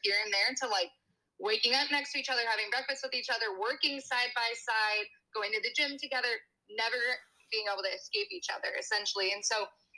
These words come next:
I was getting nervous, like,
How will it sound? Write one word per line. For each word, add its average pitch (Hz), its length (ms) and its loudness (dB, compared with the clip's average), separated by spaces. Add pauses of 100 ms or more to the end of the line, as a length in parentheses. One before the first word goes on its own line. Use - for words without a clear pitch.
(340)
I 466 240 6
was 523 500 0 (240)
getting 453 380 -2
nervous, 214 580 0
like, 196 240 0